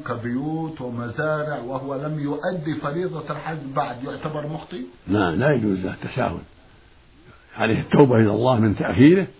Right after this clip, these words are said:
Speaker 2: وعليه المبادرة بالحج. نعم.
Speaker 1: جزاكم الله خيرا وأحسن إليكم. وهذا يشمل البعيد والقريب بطبيعة الحال.
Speaker 2: نعم، ولو في، في أمريكا أو في أي مكان، أو في
Speaker 1: أحسن.
Speaker 2: روسيا أو في أي مكان.
Speaker 1: أحسن الله.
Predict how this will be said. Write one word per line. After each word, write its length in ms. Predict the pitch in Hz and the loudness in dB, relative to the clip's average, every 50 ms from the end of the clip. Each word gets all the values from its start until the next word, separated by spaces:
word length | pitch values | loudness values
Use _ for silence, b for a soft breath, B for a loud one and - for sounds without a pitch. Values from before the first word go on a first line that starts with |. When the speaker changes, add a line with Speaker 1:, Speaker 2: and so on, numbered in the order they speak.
| _ _ _ _ _ _ _ _ _ _ - | _ _ _ _ _ _ _ _ _ _ -8
Speaker 2:
وعليه 260 | - - - - 143 | -4 -2 -2 0 2
المبادرة 500 | 113 117 123 120 120 147 147 117 123 110 | 4 4 6 6 6 6 4 4 2 -2
بالحج. 340 | 98 92 95 - - - 76 - - - - - - _ _ _ _ _ _ - - | -2 -2 -4 -6 -8 -10 -12 -14 -16 -20 -20 -20 -20 _ _ _ _ _ _ -12 -6
نعم. 200 | 127 113 98 82 73 73 73 _ _ _ - 127 120 131 | -6 -6 -6 -6 -10 -16 -20 _ _ _ -18 -16 -12 -10
Speaker 1:
جزاكم 560 | 135 127 123 131 127 123 123 - 127 120 117 | -10 -8 -6 -4 -4 -6 -6 -8 -12 -14 -12
الله 320 | 123 127 123 110 110 110 110 - | -10 -8 -6 -6 -6 -6 -8 -10
خيرا 300 | 127 123 123 120 123 120 | -10 -8 -8 -8 -8 -6
وأحسن 680 | 120 117 117 113 117 123 113 117 - - - 127 120 120 | -6 -6 -6 -6 -8 -10 -10 -12 -14 -14 -14 -14 -12 -12
إليكم. 500 | 107 110 110 113 117 107 - - 123 139 | -12 -12 -12 -12 -14 -14 -14 -14 -12 -10
وهذا 360 | 135 139 156 151 139 147 143 | -6 -2 -2 -2 0 2 0
يشمل 480 | 143 156 165 160 - 151 143 139 135 143 | 0 0 -2 -6 -8 -8 -6 -6 -4 -4
البعيد 480 | 139 139 139 147 147 165 180 175 160 | -6 -6 -6 -8 -8 -8 -8 -8 -6
والقريب 440 | 165 151 139 - 143 139 151 160 151 151 | -8 -8 -10 -10 -12 -10 -8 -8 -8 -10
بطبيعة 380 | - 147 143 139 - - - | -10 -12 -12 -12 -12 -12 -10
الحال. 180 | - - 120 127 | -6 0 2 4
Speaker 2:
نعم، 320 | 139 123 113 98 92 113 | 4 4 4 2 2 2
ولو 220 | 135 160 160 135 107 | 4 4 4 6 6
في، 220 | 117 123 123 123 | 6 6 4 4
في 180 | 101 117 120 113 | 4 4 4 6
أمريكا 400 | 113 113 113 120 113 104 113 123 | 6 6 6 6 6 6 2 0
أو 160 | 127 127 98 | 0 0 -2
في 120 | 107 110 | 0 0
أي 140 | 101 101 98 | 0 0 0
مكان، 320 | 92 90 - - - - - - - - - - - | 0 -2 -4 -6 -10 -12 -14 -18 -20 -20 -14 -8 -6
أو 60 | 113 | -4
في 60 | 101 | 0
Speaker 1:
أحسن. 140 | 113 113 110 | 2 4 6
Speaker 2:
روسيا 300 | 123 135 123 - 143 143 | 6 6 6 4 2 0
أو 120 | 143 120 | 2 4
في 80 | 113 117 | 4 4
أي 140 | 110 104 101 | 4 4 2
مكان. 220 | 95 85 82 82 | 2 -2 -6 -10
Speaker 1:
أحسن 400 | 76 76 - - - - - - | -12 -12 -12 -14 -16 -16 -18 -18
الله. 120 | 123 117 | -16 -8